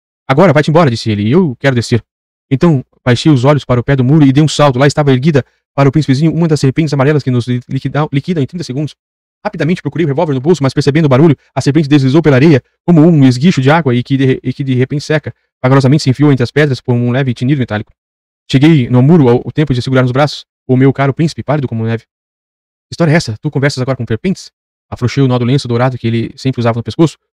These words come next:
Olhei sua testa, dele de beber, e agora não usava pergun-, perguntar-lhe mais nada. Olhou-me sinceramente, abraçou o pe-, o meu pescoço. Senti o seu coração bater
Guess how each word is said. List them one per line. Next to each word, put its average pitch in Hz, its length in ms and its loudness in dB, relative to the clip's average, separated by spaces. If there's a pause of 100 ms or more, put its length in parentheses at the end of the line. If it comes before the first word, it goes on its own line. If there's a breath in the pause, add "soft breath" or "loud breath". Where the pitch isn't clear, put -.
(200)
Olhei 127 180 2
sua 120 140 -2
testa, 147 260 0
dele 127 160 2
de 120 80 -6
beber, 127 340 0 (160)
e 143 60 0
agora 143 240 2
não 156 100 2
usava 135 240 0
pergun-, 147 220 -4
perguntar-lhe 135 340 -4
mais 131 140 -2
nada. 117 180 -6 (420)
Olhou-me 156 260 6
sinceramente, 147 400 2
abraçou 139 280 2
o - 20 0
pe-, 123 200 -2 (280)
o 123 100 -2
meu 123 80 -2
pescoço. 120 340 -6 (300)
Senti 143 220 2
o 165 60 6
seu 151 100 0
coração 151 240 4
bater 143 380 2